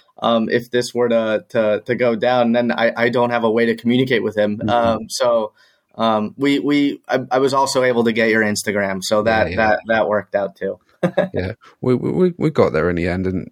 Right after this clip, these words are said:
Speaker 2: Twitter looks like it's here for the, maybe for the long haul.
Speaker 1: Still
Speaker 2: And,
Speaker 1: kicking.
Speaker 2: uh, yeah, it's still kicking. It's still, it's still beating. But no, uh, Matteo, thank you very much for joining me on this Saturday,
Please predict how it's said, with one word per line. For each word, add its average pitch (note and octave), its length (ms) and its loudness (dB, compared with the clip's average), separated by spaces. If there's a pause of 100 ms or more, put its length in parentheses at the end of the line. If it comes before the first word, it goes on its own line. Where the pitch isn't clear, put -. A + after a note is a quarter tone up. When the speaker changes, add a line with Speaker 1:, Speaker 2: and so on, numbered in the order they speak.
(100)
Speaker 2:
Twitter G2+ 260 2
looks G2+ 380 -2
like F#2 240 2
it's - 320 -4
here G2 220 0
for F#2+ 160 -4
the, F#2+ 200 -2
maybe D#3+ 360 0
for - 160 -4
the F#2+ 80 0
long F#2+ 340 -2
haul. G2+ 360 -2 (420)
Speaker 1:
Still - 160 0
Speaker 2:
And, G3 100 -2
Speaker 1:
kicking. F#2 220 2
Speaker 2:
uh, - 40 -2 (560)
yeah, G2 480 0 (120)
it's A2+ 160 0
still B2 240 0
kicking. F#2 460 0
It's - 100 -2
still, G2+ 420 2
it's A2 140 -2
still G#2+ 240 0 (100)
beating. G2+ 380 0
But A#2 240 0 (400)
no, C#3 320 2
uh, B2+ 300 2
Matteo, B2 400 2
thank A2+ 340 -2
you G#2+ 60 -4
very G#2+ 260 2
much G#2+ 220 0
for G#2 100 -10
joining G#2 300 0
me G2+ 40 2
on G2+ 120 0
this F#2+ 120 -2
Saturday, F#2+ 720 0